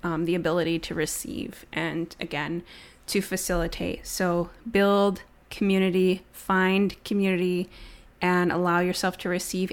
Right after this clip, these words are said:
and give community care. This is what it's all about moving forward. Um, June, I have a note here. June brought all the duality. <laughs> So we moved into our new house. There was conflicts at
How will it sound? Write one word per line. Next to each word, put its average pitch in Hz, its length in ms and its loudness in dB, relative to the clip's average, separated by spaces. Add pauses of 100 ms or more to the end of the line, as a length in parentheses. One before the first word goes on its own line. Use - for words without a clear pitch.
and 175 360 2
give 175 340 -2
community 175 400 0
care. 160 420 -2
This 175 220 -6
is 165 140 -6
what 160 140 -2
it's 165 160 -4
all - 260 0
about - 340 -4 (400)
moving 175 300 -4
forward. - 420 -6 (1800)
Um, 190 340 2 (160)
June, 240 540 6 (120)
I 202 80 -2
have 196 180 2
a - 20 2
note 185 220 2
here. 180 180 2
June 247 400 6
brought 202 320 6
all 294 320 4
the 339 140 4
duality. 175 680 2 (280)
<laughs> - 20 -4 (420)
So - 80 -20
we 202 120 0
moved 214 260 2
into 269 240 4
our 240 120 6
new 214 200 2
house. 185 520 0 (640)
There 208 220 4
was 185 280 4
conflicts - 960 -2
at 196 280 2